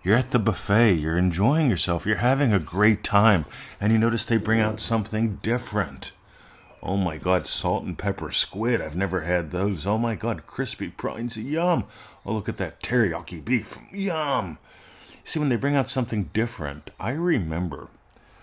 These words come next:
when Victoria and I were in the States, we were with my dad in Pennsylvania, and we were eating at the Pizza Hut buffet. And you could watch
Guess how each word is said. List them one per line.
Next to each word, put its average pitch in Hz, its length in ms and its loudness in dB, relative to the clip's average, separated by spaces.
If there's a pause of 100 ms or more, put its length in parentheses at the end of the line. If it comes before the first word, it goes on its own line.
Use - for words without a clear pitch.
(340)
when 92 160 0
Victoria 95 420 0
and 87 80 0
I 87 80 0
were 82 180 0
in 82 240 -2
the 80 60 -6
States, - 580 -8
we 82 60 -6
were 80 80 -4
with 80 220 -8
my 78 100 -6
dad 87 400 -2
in 85 100 -4
Pennsylvania, 87 840 -4
and 92 180 0
we 98 60 4
were 104 100 4
eating 107 240 6
at 101 160 2
the 87 80 -4
Pizza 107 400 0
Hut 95 240 -4
buffet. 82 520 -10 (2000)
And 104 140 6
you 101 80 4
could 78 340 0
watch 107 560 4